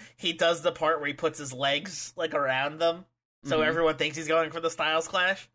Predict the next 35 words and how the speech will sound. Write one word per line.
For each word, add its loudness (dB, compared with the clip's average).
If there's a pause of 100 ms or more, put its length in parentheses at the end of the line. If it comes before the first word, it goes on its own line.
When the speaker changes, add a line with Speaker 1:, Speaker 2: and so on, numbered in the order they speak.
(420)
Speaker 2:
Yeah. 2
Speaker 1:
And 4
then 0
you -2
hear 4
one 2
person 0
in -2
the -2
crowd 2
just -8
go, 0 (200)
"No, 0 (100)
don't 4
do 4 (140)
it! 4
It's -2
too 2 (240)
dangerous." 4
<laughs> -16 (2750)
And 2
then 2
he 0
just 0
flips -4
them -2
off 4
and -4
hits -6
a 0
pile 0
driver. 2
<laughs> -20 (600)
Speaker 2:
Uh, 4 (400)
<laughs> 0